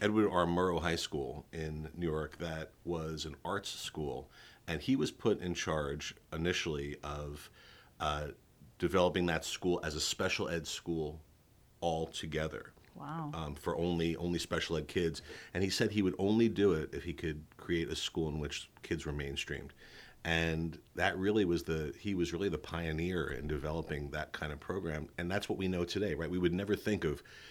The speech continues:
Speaker 1: cloistering, uh, special needs child in a, in, in a school, a whole
Speaker 2: Mm-hmm.
Speaker 1: building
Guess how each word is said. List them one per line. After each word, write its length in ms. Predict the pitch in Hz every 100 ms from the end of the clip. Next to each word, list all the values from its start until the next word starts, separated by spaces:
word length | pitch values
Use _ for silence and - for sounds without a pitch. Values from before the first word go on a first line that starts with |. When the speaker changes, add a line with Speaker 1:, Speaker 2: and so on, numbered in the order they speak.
| -
Speaker 1:
cloistering, 680 | - 98 92 - 87 76 71 - -
uh, 200 | 80 80
special 380 | - - 87 90
needs 220 | 80 78
child 420 | - 95 92 90
in 80 | 80
a, 320 | 78 78 -
in, 220 | 82 78 71
in 80 | 85
a 60 | 82
school, 640 | - - 90 95 80 73
a 20 |
whole 160 | 90 87
Speaker 2:
Mm-hmm. 80 | 82
Speaker 1:
building 380 | 87 90 73